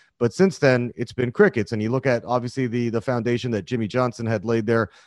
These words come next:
Obviously, Barry Switzer got, got to take advantage of, of that too. But looking, looking at, at that, since then, they've never been able to get it right because, and I, I'm a firm believer in this too, Adio, is that if you're an owner,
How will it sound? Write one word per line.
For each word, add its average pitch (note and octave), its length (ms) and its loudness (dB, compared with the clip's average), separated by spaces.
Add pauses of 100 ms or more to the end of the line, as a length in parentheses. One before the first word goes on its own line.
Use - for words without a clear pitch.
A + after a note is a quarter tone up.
Obviously, A2+ 280 -2
Barry A2+ 200 -2
Switzer A#2 320 -4
got, A2 300 -2
got A#2+ 140 -2
to G2+ 60 -12
take A#2 220 -6
advantage A2+ 380 -4
of, G#2+ 160 -6
of G#2 220 -6
that A2+ 180 0
too. F#3 200 0
But A#2+ 220 2 (340)
looking, D#3 320 2
looking D#3 280 2
at, C#3 240 2 (560)
at C3 220 0
that, D3 280 4
since G3 260 0
then, E3 140 4
they've C#3 140 4
never D3 180 2
been C#3 140 2
able B2+ 80 2
to B2+ 80 2
get A#2 180 2
it A2 40 2
right A2 300 2
because, C3 440 2 (300)
and D3 140 2
I, E3 400 6 (160)
I'm G3 200 8
a E3+ 60 6
firm D#3 200 2
believer C3+ 260 4
in B2 60 4
this B2 160 0
too, G#3+ 160 4
Adio, A2+ 260 2
is A2+ 140 0
that A#2+ 280 2 (440)
if C#3+ 160 0
you're D3 140 4
an C#3 60 0
owner, F3 460 6